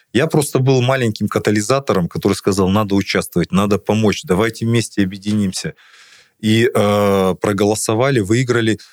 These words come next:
Как её построили, там ничего не делалось. Заасфальтировали, сделали красиво. В прошлом году приняли участие сороковая школа и выиграли снова,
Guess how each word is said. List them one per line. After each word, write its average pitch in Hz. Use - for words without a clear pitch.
Как 120
её 139
построили, 143
там 110
ничего 113
не 107
делалось. 92
Заасфальтировали, 110
сделали 98
красиво. 78
В -
прошлом 135
году 92
приняли 135
участие 107
сороковая 87
школа -
и 139
выиграли 127
снова, 135